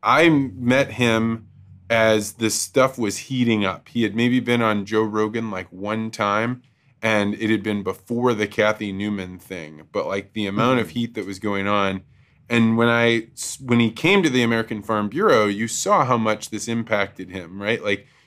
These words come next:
Speaker 1: you see this guy on T V or on, on YouTube, and you think, like, "Ah, he's just so resilient and
Speaker 2: Mm-hmm.
Speaker 1: strong."
Speaker 2: <laughs>
Speaker 1: But it, like, so consumed <clears throat> every part of our conversations and what we were thinking about and what we were talking as we walked around this conference.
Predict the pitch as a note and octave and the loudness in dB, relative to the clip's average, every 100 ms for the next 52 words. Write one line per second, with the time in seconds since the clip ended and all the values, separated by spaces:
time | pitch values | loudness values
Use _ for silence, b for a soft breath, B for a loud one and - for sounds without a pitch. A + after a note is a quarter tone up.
0 | - A2 G#3 F3 B2 - B2+ A#2 G#2+ G#2 | -10 -4 0 2 2 2 2 4 4 2
1 | G2 - G#2+ A#2 B2 A2 G2+ G2 G2 G2 | -4 -6 -2 2 2 2 0 0 -2 -6
2 | F#2+ G2+ G2+ A#2+ C3+ A#2+ G2 G2 F#2+ G#2 | -10 -10 -2 -2 0 -4 -6 -8 -8 -10
3 | F#2+ G2 F#2+ A2 A#2 G#2+ G#2+ G#2 A#2 - | -4 -6 -2 0 2 2 -2 -6 -10 -2
4 | A#2+ A2+ G2 A2 A2+ A2 A#2+ A#2+ A#2 A#2+ | 0 -2 -2 0 0 -2 -4 -4 0 4
5 | A#2 G2+ A#2 - - - _ - C#3 F3 | 4 2 -6 -10 -18 -20 _ 4 6 6
6 | D#3 C3 - - - D3+ C#3+ E3+ E3 - | 4 4 0 -6 2 6 8 6 4 0
7 | B2 E3+ E3+ E3 D#3 G#2+ G#2 G#2 A#2 B2 | 4 4 4 4 4 2 -2 -2 -2 0
8 | C3 A#2+ - B2 A#2 - G#2+ G2 _ _ | -2 -4 2 2 2 0 -4 -4 _ _
9 | _ _ A2 G#2+ A#2 A2+ G2+ G2+ D3+ D3+ | _ _ -2 0 0 0 -2 0 2 2
10 | D3 C3+ A#2+ A2 G2+ G#2+ F2+ G#2 G2 G2 | 0 0 0 -4 -4 -4 -4 -6 -6 -2
11 | E3 D#3+ D3 B2 A#2+ A2+ F#2 A2 G2 G#2 | 0 0 0 2 2 2 -2 -6 -6 -2
12 | C3+ C#3 C3 G#2 G2+ G#2+ A2 A2+ A2 G#2 | 0 0 -4 -6 -6 0 0 0 -4 -6
13 | G2+ - - C3+ - A#2+ A2+ | -6 -6 0 0 0 -4 -6